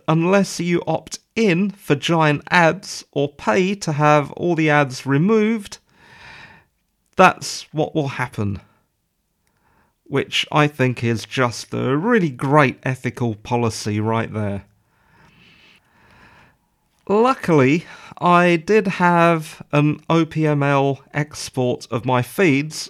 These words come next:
O P M Ls are files that, well, without going into too much complication, an O P M L export is a typical way that you back up your podcast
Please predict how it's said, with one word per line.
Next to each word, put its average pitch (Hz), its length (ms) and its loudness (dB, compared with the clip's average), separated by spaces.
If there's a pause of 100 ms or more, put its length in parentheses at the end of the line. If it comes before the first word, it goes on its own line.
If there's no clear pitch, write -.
(120)
O 160 140 2
P 160 140 0
M 139 120 2
Ls 131 640 -2
are 123 400 -4
files 151 1000 -4 (340)
that, 131 680 0 (1120)
well, 120 240 -2
without 170 360 2
going 156 260 2
into 139 260 0
too 135 460 -4 (240)
much - 320 -4
complication, 131 1120 -2 (120)
an 123 400 -2
O 165 140 2
P 151 160 0
M 135 120 0
L 127 240 0
export - 600 -4
is 127 160 0
a 151 60 0
typical 151 520 -2
way 139 260 4
that 127 200 -2
you 123 160 0
back - 360 -6
up - 300 -2 (560)
your 117 720 0 (340)
podcast 113 840 -4